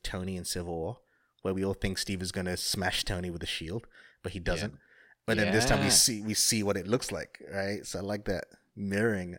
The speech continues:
Speaker 1: And then
Speaker 2: That's right.
Speaker 1: again, it's, again, I think, I think, I think the, the, the subtext as well with this, all the social commentary is how the world used to see America versus how the world s-, sees America, right? It used to be this beacon of hope to most of the world, and now it feels like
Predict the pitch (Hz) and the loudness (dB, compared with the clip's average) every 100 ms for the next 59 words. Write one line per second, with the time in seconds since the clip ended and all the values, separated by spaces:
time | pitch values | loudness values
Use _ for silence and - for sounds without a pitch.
0 | - 98 98 - - - - - 127 131 | -10 -8 -8 -10 -18 -16 -14 -2 8 8
1 | 117 - _ _ _ _ _ 117 - - | 8 2 _ _ _ _ _ 0 0 -8
2 | _ _ - 117 113 110 113 107 110 104 | _ _ -6 2 4 4 4 2 0 -2
3 | - 101 104 98 95 98 98 87 92 - | -2 -2 0 -2 -4 -4 -4 -4 0 0
4 | 95 - 95 - 92 90 87 87 95 - | 0 -2 -6 -6 -8 -6 -4 -4 -6 -10
5 | _ _ 104 90 92 - 90 92 - 92 | _ _ -6 -4 -2 -2 -2 -2 -4 -4
6 | - - 92 92 - 87 87 - 85 85 | -6 -8 -8 -6 -6 -6 -6 -8 -6 -6
7 | - - 104 92 90 90 92 90 - - | -8 -6 -4 -4 -4 -4 -2 -4 -6 -8
8 | 95 107 - - 90 87 87 92 90 85 | -4 -2 -2 -4 -4 -6 -6 -8 -8 -8
9 | 87 87 90 90 92 - - - _ - | -6 -6 -6 -6 -8 -12 -16 -16 _ -12
10 | - 160 - - 78 - 80 85 90 107 | -6 -6 -6 -8 -10 -10 -8 -8 -4 -4
11 | - 95 90 - 98 95 - 113 107 - | -4 -6 -6 -6 -6 -6 -2 0 0 -2
12 | - _ - 98 - 85 87 90 - - | -8 _ -10 -8 -6 -4 -6 -6 -12 -18
13 | - 98 104 107 104 110 98 95 92 | -10 0 4 4 2 -2 0 0 -2